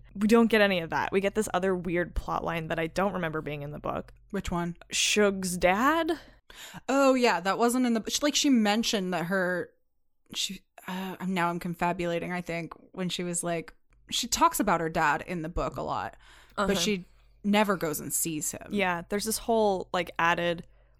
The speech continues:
Speaker 1: plot line of Shug's dad is a preacher, and that ends up kind of being the, like,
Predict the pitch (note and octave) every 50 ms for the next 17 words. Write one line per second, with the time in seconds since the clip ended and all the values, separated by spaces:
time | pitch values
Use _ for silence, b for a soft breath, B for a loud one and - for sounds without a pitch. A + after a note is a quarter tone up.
0 | _ - - F3 F3 F3 - - F3+ F3+ F3 F3 F3 F3 F3+ F3 F3 F3 F3 F3
1 | - - - _ - - - - F#3+ F3+ F3 - - F3+ E3 E3+ F3 F3 E3+ E3+
2 | E3+ - - - E3+ E3+ E3 - - - A#1+ C2+ - A3+ b b b b b b
3 | b b b b - G3+ G3+ A3 C4 B3+ A3 G#3 G3 F3+ F3+ - _ - G3+ F3+
4 | F3 F3 - - E3+ E3+ E3+ E3+ E3+ E3+ E3 E3+ - B1+ - - - -